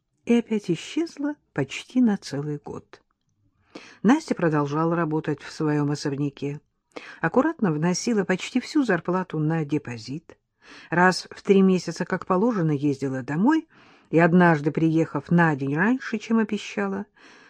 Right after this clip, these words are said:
застала мужа в своей постели с какой-то молодайкой. Разразился, естественно, страшный скандал, и Настя, хотя и вопила, ну, как иначе при таких обстоятельствах, на всю округу, понимала,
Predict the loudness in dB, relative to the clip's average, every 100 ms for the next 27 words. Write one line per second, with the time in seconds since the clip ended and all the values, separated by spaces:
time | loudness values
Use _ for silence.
0 | _ 0 0 0 0 6 8 8 6 2
1 | 2 2 2 0 -2 -2 -4 0 -2 -2
2 | -10 -8 -4 0 0 0 -2 -2 0 0
3 | 0 -2 -10 -14 -16 -16 _ _ _ _
4 | _ _ _ _ -20 -10 6 6 8 6
5 | 6 4 2 0 2 0 2 -2 0 2
6 | 2 2 2 6 6 4 -2 -4 -4 -4
7 | -2 0 0 -2 -4 -6 -10 _ _ _
8 | _ 4 6 6 2 -4 -2 0 2 2
9 | 0 -2 0 2 2 -2 _ _ 0 0
10 | 0 -2 -2 -2 -6 -12 -8 -6 -6 -10
11 | -12 -8 -8 -8 -16 -16 -16 _ -8 4
12 | 4 4 4 2 2 -2 -4 -4 0 0
13 | 2 2 2 -2 -4 -8